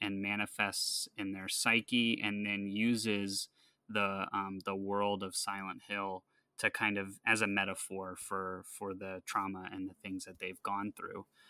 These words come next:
um, which I think is a really, um, I think it's handled really well. Um, you know, games don't typically deal with, um, really intense subject matter,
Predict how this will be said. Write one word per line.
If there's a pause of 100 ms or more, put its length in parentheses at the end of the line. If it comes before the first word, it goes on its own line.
(260)
um,
which
I
think
is
a
really,
um,
I
think
it's
handled
really
well. (440)
Um,
you
know,
games
don't
typically (120)
deal
with, (300)
um,
really
intense
subject
matter,